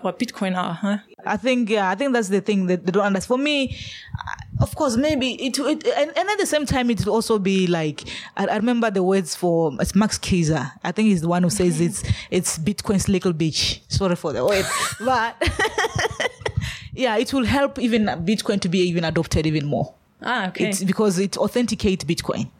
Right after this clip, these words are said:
Speaker 2: Yeah.
Speaker 1: Mm-hmm.
Speaker 2: But it's another Ripple.
Speaker 1: What is the latest development in Bitcoin that got you interested in say, "Yeah, that's a great development"?
Speaker 2: Lightning.
Speaker 1: Lightning, yeah.
Speaker 2: Yeah.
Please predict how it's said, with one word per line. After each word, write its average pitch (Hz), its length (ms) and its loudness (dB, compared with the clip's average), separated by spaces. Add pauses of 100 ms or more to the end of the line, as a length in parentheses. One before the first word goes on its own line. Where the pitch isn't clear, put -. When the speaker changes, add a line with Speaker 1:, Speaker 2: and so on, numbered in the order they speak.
(240)
Speaker 2:
Yeah. 120 380 0
Speaker 1:
Mm-hmm. 202 180 -2 (220)
Speaker 2:
But 190 180 0
it's 196 100 0
another 190 400 0
Ripple. - 300 0 (200)
Speaker 1:
What 233 180 0
is 254 120 0
the 254 200 4
latest 240 460 0
development 220 640 2
in 214 120 6
Bitcoin 196 560 2
that 185 340 -2
got 190 300 -2
you 202 400 4
interested 208 600 2
in 185 180 4
say, 180 240 2
"Yeah, 190 520 2
that's 190 280 -2
a 190 40 2
great 185 260 0
development"? 180 540 2
Speaker 2:
Lightning. 190 480 -2 (340)
Speaker 1:
Lightning, 190 500 0
yeah. 202 160 -2 (120)
Speaker 2:
Yeah. 143 280 -2